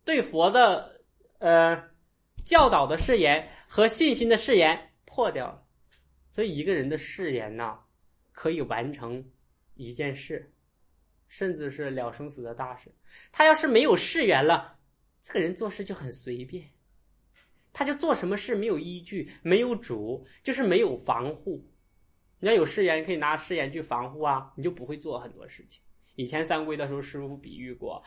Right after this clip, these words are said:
那比喻说，就如同说你入党也好啊，甚至说两个人结婚，在亲戚朋友面前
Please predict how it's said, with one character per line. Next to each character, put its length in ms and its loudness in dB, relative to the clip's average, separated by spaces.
那 120 2
比 160 -4
喻 140 -4
说， 220 -4
就 120 -2
如 180 -2
同 180 -6
说 140 -8
你 320 -6
入 160 -10
党 200 0
也 120 -4
好 180 2
啊， 100 0
甚 140 -8
至 80 -12
说 200 -6
两 160 0
个 80 -4
人 120 -4
结 140 -4
婚， 300 -6
在 100 -6
亲 160 -8
戚 80 -4
朋 160 -6
友 80 -4
面 180 -2
前 320 -8